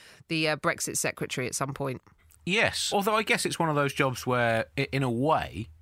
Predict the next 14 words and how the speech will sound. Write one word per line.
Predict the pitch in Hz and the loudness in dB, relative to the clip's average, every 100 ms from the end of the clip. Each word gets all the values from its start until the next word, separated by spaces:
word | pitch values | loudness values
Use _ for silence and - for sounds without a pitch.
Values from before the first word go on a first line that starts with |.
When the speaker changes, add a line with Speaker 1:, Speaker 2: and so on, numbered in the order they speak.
| - - - | -20 -20 -8
Speaker 2:
you | 123 | -6
can | - 117 | -2 -2
be | 110 | 0
fairly | - 127 113 | 0 0 -2
confident | - 113 92 90 90 | -2 -4 -4 -6 -6
that | 92 | -6
whoever | 95 107 110 87 | -4 -4 -4 -4
succeeds | - - - 98 | -6 -6 -6 -4
you | 90 | -4
is | 85 | -4
gonna | 90 85 | -4 -4
be | 87 80 | -4 -4
even | 95 85 85 | -4 -4 -6
worse, | 87 87 85 - | -6 -4 -2 -2